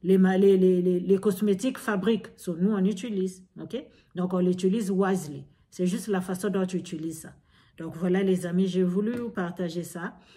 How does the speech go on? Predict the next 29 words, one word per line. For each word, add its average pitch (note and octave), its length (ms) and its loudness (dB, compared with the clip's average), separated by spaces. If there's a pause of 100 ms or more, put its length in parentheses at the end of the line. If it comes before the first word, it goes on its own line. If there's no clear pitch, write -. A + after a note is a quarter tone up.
(180)
Et F#3+ 220 6
j'espère G3+ 480 -2
que F#3+ 260 2
vous F#3 220 -2
allez G#3+ 180 0
partager G3 480 -2
la F#3 120 -2
vidéo. F3 500 -2 (300)
Vous F#3 140 0
allez G3+ 180 6
aussi G3+ 300 2
vous G3 300 0
abonner, E3+ 580 -2 (180)
ok ? F3 220 -4 (100)
Abonnez-vous, G#3+ 560 2
c'est G3 200 -4
gratuit. F3 640 -8 (1080)
Et, G3+ 300 4
euh, F#3 300 4 (120)
allez F#3+ 220 2
aussi A3 220 0
vous G3 180 -2
abonner F#3 340 0
sur B3 220 -8
ma G#3 160 0
page F#3+ 280 -4
Facebook, F3+ 500 -4 (440)
Instagram, G3 680 -2 (160)
Ines F#3+ 240 0